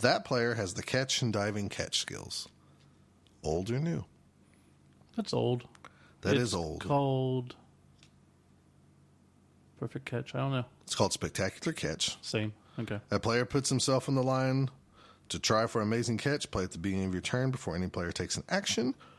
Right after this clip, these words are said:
Speaker 1: For this turn, a player of your choice gains the catch and diving catch skill.
Speaker 2: That's cool.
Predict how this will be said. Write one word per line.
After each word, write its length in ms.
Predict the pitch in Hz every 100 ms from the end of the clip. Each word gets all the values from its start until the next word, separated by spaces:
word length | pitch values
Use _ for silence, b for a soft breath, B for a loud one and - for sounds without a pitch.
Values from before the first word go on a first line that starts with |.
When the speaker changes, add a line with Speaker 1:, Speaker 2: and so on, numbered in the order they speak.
| B B
Speaker 1:
For 140 | 95 82
this 200 | 87 -
turn, 300 | 170 190 185
a 60 |
player 380 | 101 135 160 -
of 100 | 139
your 120 | 123
choice 340 | 135 120 123 -
gains 380 | 107 104 107 -
the 100 | -
catch 500 | - - - - - -
and 120 | 120
diving 380 | 107 107 110 104
catch 300 | - 85 -
skill. 360 | - - - - - - - - - - - - - 202
Speaker 2:
That's 140 | -
cool. 200 | 131